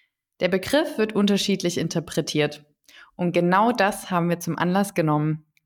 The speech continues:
eine Podcast-Reihe daraus zu machen. Deswegen bekommt ihr in den nächsten Folgen die geballte Ladung Tacheles von uns. Wir werden unterschiedliche Expertinnen und Experten aus unterschiedlichen Bereichen einladen, wie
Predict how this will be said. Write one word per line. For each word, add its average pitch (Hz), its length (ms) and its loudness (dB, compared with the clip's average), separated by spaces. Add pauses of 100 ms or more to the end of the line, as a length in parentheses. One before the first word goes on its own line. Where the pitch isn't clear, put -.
eine 160 220 0
Podcast-Reihe 147 880 -4
daraus 143 420 -2
zu 156 120 -4
machen. 185 680 -2 (720)
Deswegen 220 400 2
bekommt 175 360 2
ihr 175 40 4
in 170 60 0
den 175 160 2
nächsten 220 400 0
Folgen 165 400 2
die 151 100 -2
geballte 170 540 2
Ladung 160 560 2
Tacheles 160 500 0
von 143 220 0
uns. 139 360 -4 (600)
Wir 175 140 0
werden 190 340 4
unterschiedliche 226 720 0
Expertinnen 208 640 0
und 165 120 0
Experten 180 840 -4 (320)
aus 165 220 0
unterschiedlichen 175 640 0
Bereichen 151 520 0
einladen, 151 680 2
wie 151 420 0